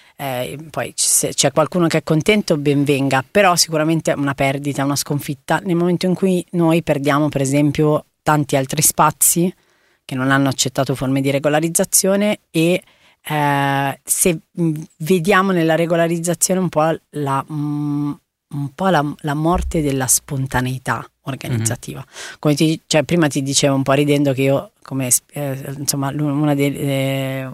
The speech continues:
Speaker 1: mm, se devo dire cosa faccio in cantiere, ma sicuramente sono nella categoria delle più vecchie. Cioè, ci sono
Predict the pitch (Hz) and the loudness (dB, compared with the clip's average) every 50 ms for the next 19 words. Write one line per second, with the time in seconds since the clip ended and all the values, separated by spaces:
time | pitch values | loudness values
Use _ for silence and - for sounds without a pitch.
0 | - - 135 135 135 131 135 131 131 131 131 131 135 - - 143 143 151 147 151 | -12 -12 -10 -10 -8 -8 -8 -8 -8 -8 -10 -8 -8 -8 -4 -2 0 0 2 2
1 | 151 160 151 147 - - 147 143 131 - 147 - - 151 147 139 156 156 151 - | 4 4 2 2 2 2 2 2 2 2 0 2 0 -2 0 2 2 2 2 2
2 | 156 147 135 123 - - - 139 143 151 160 160 160 143 - 143 135 135 131 131 | 0 0 0 0 -2 0 2 2 4 4 2 2 0 0 0 2 2 2 2 2
3 | 135 131 - 139 131 147 135 135 135 139 135 131 127 123 - 135 127 131 127 123 | 0 0 0 -2 -2 0 0 2 2 2 2 2 0 -2 -2 0 2 2 2 2
4 | - _ - - 135 - - - - - - - _ - - 151 - - - 185 | 0 _ -8 -8 -8 -8 -10 -12 -14 -16 -18 -10 _ 2 2 4 4 2 0 2
5 | - 202 196 185 175 - | 2 4 4 4 2 0